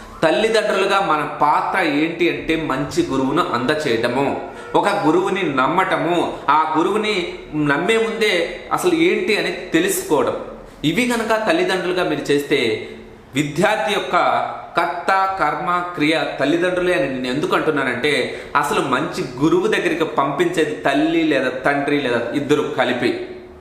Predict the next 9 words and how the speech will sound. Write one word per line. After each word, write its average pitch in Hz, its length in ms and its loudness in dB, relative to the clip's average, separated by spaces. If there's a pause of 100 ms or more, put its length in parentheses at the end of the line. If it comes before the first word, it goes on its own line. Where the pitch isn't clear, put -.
(280)
మీరు 120 240 2
చూడండి, 185 300 2
రామాయణం 165 640 0
చూసినా, 147 340 0
మహాభారతం 143 800 -2
చూసినా 135 240 -2 (240)
ఒక 147 140 2
మంచి 123 680 -2
గురువు - 500 2